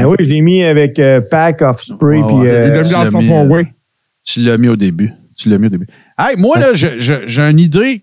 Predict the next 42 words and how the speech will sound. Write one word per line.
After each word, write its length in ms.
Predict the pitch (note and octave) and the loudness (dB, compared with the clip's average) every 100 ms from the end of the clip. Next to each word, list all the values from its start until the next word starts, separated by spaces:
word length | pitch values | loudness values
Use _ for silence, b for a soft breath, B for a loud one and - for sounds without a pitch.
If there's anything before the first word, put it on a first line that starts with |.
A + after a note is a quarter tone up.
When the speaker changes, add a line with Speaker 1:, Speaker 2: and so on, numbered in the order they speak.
| _ | _
Speaker 2:
puis 100 | - | -6
comme 180 | C#3 C3 | -4 -2
ça, 180 | G#3+ G3+ | -2 0
je 80 | D3 | 0
vais 120 | C#3 | 0
être 80 | A2+ | -2
prêt 240 | C#3+ G#3 | -2 0
pour 100 | F3+ | 0
la 120 | C3+ | 0
semaine 200 | A#2+ B2 | 0 -2
prochaine. 440 | A#2+ A#2 F3+ A3 A3 b b b b | -2 -2 -2 -2 -4 b b b b
J'ai 160 | D3 | -2
une 80 | E3 | 2
idée 180 | E3+ B3 | 2 2
de 60 | B3+ | 0
top 220 | G#3 D#3+ | -4 -2
cinq 300 | A#3 C#4 G#3 | -2 -2 -2
la 100 | C#3 | -4
semaine 220 | C3+ A#2 | -2 -4
prochaine. 400 | A#2 A2 F#3+ G#3+ - | -6 -6 -4 -6 -6
On 140 | C#3 C#3+ | -4 -2
fait 160 | G3+ | 0
la 140 | G3+ D3+ | 0 0
même 260 | A3+ D4 | -2 -2
affaire. 460 | A3 - A3+ A3+ B2+ - _ _ _ _ _ _ _ _ - | -2 -2 -2 -4 -6 -16 _ _ _ _ _ _ _ _ -8
OK ? 60 | E2+ F#3 E4+ _ _ _ _ - | -2 -2 -4 _ _ _ _ -4
Mais 60 | |
avec 140 | B2+ A#2 | -2 0
des 180 | D3+ C#3 | 0 0
vrais 220 | D#3+ G#3 | 0 -2
matchs 460 | G3 E3+ - - - | -2 -4 -8 -8 -6
qui 120 | A#2+ | -4
se 140 | - B2 | -2 -2
sont 220 | C#3+ C#3+ | -2 -2
réellement 580 | A#2+ E3+ F#3 C#3+ C3 D3+ | 0 0 0 0 0 0
produits. 380 | A#2+ G2 F#2 - _ _ _ _ _ _ _ _ _ _ _ _ _ _ _ _ _ _ _ _ _ - | 0 -4 -6 -14 _ _ _ _ _ _ _ _ _ _ _ _ _ _ _ _ _ _ _ _ _ -2
Speaker 1:
OK. 60 | B3+ F#3 - - _ _ _ _ _ _ _ _ - | 0 -2 -6 -20 _ _ _ _ _ _ _ _ -8
Speaker 3:
OK. 440 | F#3+ - C#4+ B3+ _ _ _ _ - | -8 -8 -6 -6 _ _ _ _ -4
Moi, 100 | C#3+ | -2
je 40 | |
suis 100 | E3+ | 0
all-in. 260 | E3 E3+ | 0 0